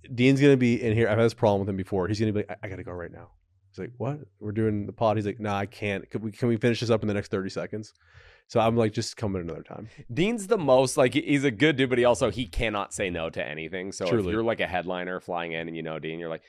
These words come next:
Speaker 2: "Hey, by the way, are you, are you gonna be free Thursday?" He's like, "Y-, yeah, Bubba, what do you need?" He's like,
Speaker 1: Yeah.
Speaker 2: "Are you free to, like, drive?" Like,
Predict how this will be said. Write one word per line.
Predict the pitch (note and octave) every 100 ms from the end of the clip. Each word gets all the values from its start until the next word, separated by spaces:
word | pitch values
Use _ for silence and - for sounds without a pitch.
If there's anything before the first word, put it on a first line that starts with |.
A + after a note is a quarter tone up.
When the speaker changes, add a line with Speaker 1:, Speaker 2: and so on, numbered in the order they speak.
| _ -
Speaker 2:
"Hey, | C#3
by | E3+
the | F3+
way, | F#3
are | C3+
you, | C#3+ E3 E3 D#3+ D3 - _ _
are | A2
you | C3
gonna | D3
be | C#3
free | B2+ C3
Thursday?" | B2 A#2+ A#2 C3+
He's | B2+
like, | B2 - - _
"Y-, | A2 -
yeah, | F#2+ B2+ E3
Bubba, | D3 D3+ -
what |
do | D3
you | C#3+
need?" | B2+
He's | G#2+
like, | G2
Speaker 1:
Yeah. | B2+ A2 -
Speaker 2:
"Are | D#3+
you | F3+ G3+
free | G3+
to, | E3+
like, | C#3 A2+
drive?" | G#2 A2+ B2+
Like, | C3+ A#2+